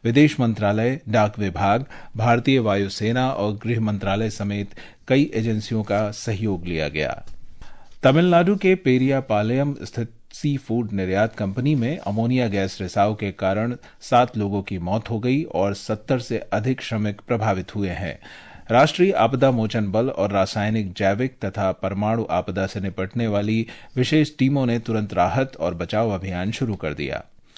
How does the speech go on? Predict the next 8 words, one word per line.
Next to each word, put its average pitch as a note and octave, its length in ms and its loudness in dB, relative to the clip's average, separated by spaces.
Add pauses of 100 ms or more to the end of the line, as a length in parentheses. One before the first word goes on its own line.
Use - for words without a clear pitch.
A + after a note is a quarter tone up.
(180)
उपराष्ट्रपति D#3+ 800 4
सीपी A#2 360 0
राधाकृष्णन G2+ 800 -2
और A2+ 120 -4
प्रधानमंत्री G#2 680 -2
नरेंद्र F#2+ 420 -2
मोदी G2+ 360 0
ने A#2+ 200 0